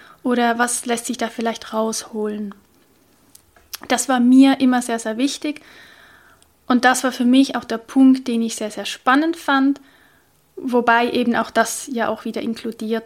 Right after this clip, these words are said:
dass man ja trotzdem auch das weglässt, eben was halt nicht resoniert, aber es war für mich damals noch stimmig,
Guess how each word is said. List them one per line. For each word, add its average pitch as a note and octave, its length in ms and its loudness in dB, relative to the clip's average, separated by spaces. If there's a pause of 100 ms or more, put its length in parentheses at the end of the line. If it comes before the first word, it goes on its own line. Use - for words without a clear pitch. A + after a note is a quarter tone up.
dass - 440 -8 (180)
man A3+ 160 -2
ja A3 80 -4
trotzdem A3+ 440 -6
auch G#3+ 160 -8
das - 240 -10
weglässt, - 640 -10 (500)
eben A#3 260 2
was A#3 140 2
halt A#3 120 4
nicht - 300 0 (540)
resoniert, B3+ 560 6 (800)
aber B3 360 2
es A#3+ 120 -8
war A#3+ 100 4
für A#3+ 120 -2
mich A#3 180 -2
damals A#3 380 0
noch A3+ 120 -6
stimmig, C4+ 460 4